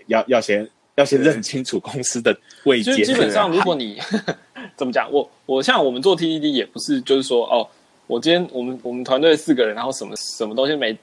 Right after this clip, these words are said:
Speaker 2: 就只带电脑进去，然后就直接开始写第一行 code。不是啊，其实我们会先讨论说，我们想要把这个 <laughs>
Speaker 1: 先写第二。
Speaker 2: 我们，我们先，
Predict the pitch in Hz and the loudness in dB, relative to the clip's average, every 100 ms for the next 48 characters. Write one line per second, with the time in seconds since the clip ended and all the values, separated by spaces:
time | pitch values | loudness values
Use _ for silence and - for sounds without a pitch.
0 | _ - 170 127 117 147 147 120 117 120 | _ 0 0 0 2 4 4 -2 -2 -6
1 | 123 101 110 113 - _ - 117 127 113 | -8 -6 -4 -4 -6 _ -4 -2 -2 -4
2 | 104 101 113 - - 123 101 135 - 170 | -4 -8 -10 -12 -12 -10 -10 -10 0 4
3 | 139 135 170 185 123 117 156 - 147 160 | 4 2 2 2 0 -2 -4 0 -2 -4
4 | _ _ - - 117 139 156 147 135 123 | _ _ -6 2 2 2 0 0 0 -2
5 | 120 123 101 123 127 233 - 151 165 180 | -4 -4 -4 -4 2 2 4 2 4 4
6 | 107 120 123 113 180 185 202 180 170 - | 4 4 6 6 4 2 0 -2 -2 -2
7 | _ - 180 214 226 269 | _ 0 2 2 2 0